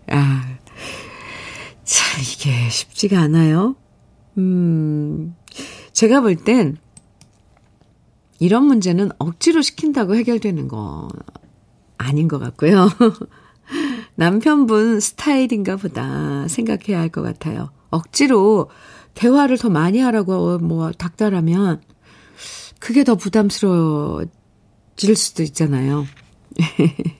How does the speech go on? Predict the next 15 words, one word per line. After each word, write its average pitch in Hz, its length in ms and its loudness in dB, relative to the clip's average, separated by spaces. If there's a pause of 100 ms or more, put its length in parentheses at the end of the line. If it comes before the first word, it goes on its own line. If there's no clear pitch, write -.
(760)
김현영 185 540 2
님도 165 560 2 (540)
너무 165 600 0 (400)
스트레스 - 540 -2
받지 175 320 -2
마시고요. 165 640 2 (340)
아까 190 520 0
사십오 175 480 0
년 170 300 2 (420)
차 151 320 -4 (340)
공오사칠님처럼 175 1400 0 (260)
그러려니 156 840 0 (180)
그냥 175 300 0
존중하고. 160 800 0
<laughs> - 80 -20